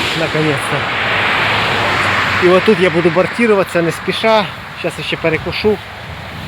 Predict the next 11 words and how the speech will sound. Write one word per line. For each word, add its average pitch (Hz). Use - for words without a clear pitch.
А -
потім 180
буду 147
їхати 151
вже 131
до 160
нички 143
сьогоднішньої. 123
Надіюсь, 180
зараз 180
все 196